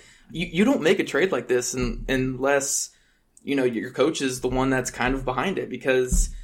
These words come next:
if you don't have the confidence that he can fix him, or if he's not having, you know, that,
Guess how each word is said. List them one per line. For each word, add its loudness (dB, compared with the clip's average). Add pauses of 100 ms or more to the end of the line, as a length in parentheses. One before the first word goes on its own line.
(140)
if -2
you 0
don't 4
have 0
the -2
confidence -2
that 0
he -4
can -2
fix -2
him, -4
or 2
if -6
he's -2
not -2
having, 0 (280)
you 0
know, 0 (200)
that, 0